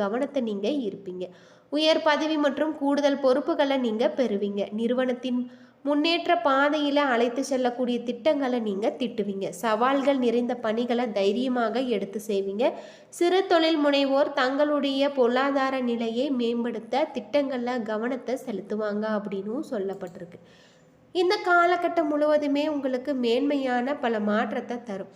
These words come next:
பொருளாதார நிலை திருப்திகரமாக இருக்கு. அனாவசிய செலவுகள் எதுவும் இருக்காது. உடல்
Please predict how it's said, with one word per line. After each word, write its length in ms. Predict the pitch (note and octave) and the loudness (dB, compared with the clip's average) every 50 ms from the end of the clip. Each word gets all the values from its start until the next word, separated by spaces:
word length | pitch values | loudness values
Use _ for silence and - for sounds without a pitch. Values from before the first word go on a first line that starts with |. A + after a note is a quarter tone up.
| - - - - _ - - | -20 -20 -20 -20 _ -12 -2
பொருளாதார 540 | - C4 B3 C4 C4+ D4 D4+ D4+ D4 C#4+ C#4 C#4 C4+ | 0 2 2 4 4 2 4 4 4 2 2 2 0
நிலை 180 | C4+ B3+ C4 D4+ E4 - | 0 0 0 0 -2 0
திருப்திகரமாக 800 | - C4 C4 - - E4 D#4+ D4 C4+ A#3 A3 G#3+ G#3+ G3+ G3+ A3 C#4 D4 C4+ | -2 -2 -2 -2 -4 -2 0 0 2 2 2 0 0 0 0 0 0 -2 -2
இருக்கு. 240 | A#3 G3 F#3 - G#3 - G3+ G#3 | -2 -4 -6 -8 -10 -8 -6 -4
அனாவசிய 520 | A3 A#3 C4 D4 D4+ D4+ D4 D4+ D4 D4 C#4+ D4 | -2 0 0 2 2 0 0 0 -2 -4 -2 -2
செலவுகள் 460 | C4+ A#3+ B3+ B3+ C4 C#4 C4 C4+ B3+ A#3 A3 | -2 0 0 0 0 0 0 0 0 0 0
எதுவும் 300 | G#3+ A#3+ A#3+ C#4+ D4+ C#4+ B3 | 0 0 0 0 0 -2 -2
இருக்காது. 460 | - F#3+ - - G#3 G3 G3 G3 D4 F4+ F4 F4+ - - - - - D4 | -4 -4 -4 -2 -2 -2 0 2 0 0 0 -2 -14 -14 -14 -6 0 2
உடல் 220 | D#4 F4 F4+ F4+ | 4 4 6 6